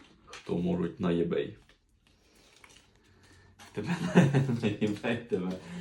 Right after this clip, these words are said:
Так, тут, коротше, тут, отже, тут є такий фіксатор і такий регулятор. Розмір це для батьків.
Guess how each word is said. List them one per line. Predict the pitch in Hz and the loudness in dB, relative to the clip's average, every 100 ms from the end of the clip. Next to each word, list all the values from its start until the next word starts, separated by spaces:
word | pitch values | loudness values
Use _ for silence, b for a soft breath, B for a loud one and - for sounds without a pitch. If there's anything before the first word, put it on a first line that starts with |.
| B B | B B
Так, | 127 101 - | 2 2 0
тут, | 127 - | -4 -2
коротше, | 107 104 113 - - B B B | 2 2 2 -4 -18 B B B
тут, | - 135 - | 0 0 4
отже, | 139 123 101 101 | 6 6 4 0
тут | 92 131 135 - | 0 -4 -4 -4
є | 107 113 101 - - - _ _ _ _ _ - | 0 0 -2 -6 -10 -20 _ _ _ _ _ -20
такий | - 190 - | -16 -12 -12
фіксатор | - - - - 170 - | -14 -12 -8 -8 -8 -10
і | 110 | -10
такий | 104 92 127 139 - - - - - - - - | -10 -8 -6 -8 -12 -20 -20 -20 -18 -20 -16 -8
регулятор. | 107 104 104 107 104 95 87 - - - - B B B B B B - | -4 -2 -4 -6 -6 -8 -10 -14 -18 -20 -20 B B B B B B -10
Розмір | 107 104 110 110 92 87 - | 0 2 4 2 0 -2 -10
це | - 92 80 - | -4 -2 -2 -6
для | - - 90 85 - - | -6 -2 0 0 -4 -8
батьків. | 92 92 - - 156 | -8 -8 -10 -6 -4